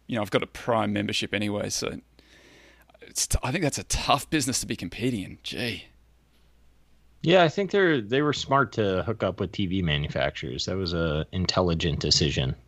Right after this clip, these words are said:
Speaker 2: to get in the home.
Speaker 1: Google's done the same thing.
Speaker 2: Yeah, that's right.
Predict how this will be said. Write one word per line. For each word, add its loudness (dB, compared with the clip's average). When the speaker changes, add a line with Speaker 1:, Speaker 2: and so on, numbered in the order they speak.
Speaker 2:
to -2
get 4
in 2
the 2
home. -2
Speaker 1:
Google's 0
done -4
the -4
same -6
thing. -8
Speaker 2:
Yeah, 8
that's 2
right. -4